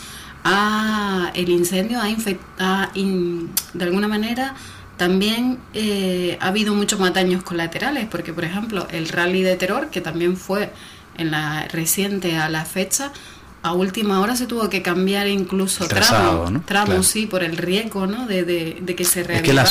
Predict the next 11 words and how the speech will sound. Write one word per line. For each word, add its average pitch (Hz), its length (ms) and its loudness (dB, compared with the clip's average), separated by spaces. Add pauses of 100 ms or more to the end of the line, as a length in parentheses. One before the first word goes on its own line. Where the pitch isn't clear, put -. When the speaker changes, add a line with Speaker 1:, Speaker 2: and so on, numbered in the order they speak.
(520)
Speaker 2:
zona, 120 40 4
incluso 113 420 2
un 90 840 2
mes 117 160 4
más - 180 0
tarde 110 380 0
o 87 140 0
así, 120 280 2
subes 110 380 2
arriba 120 560 2
y, 92 500 2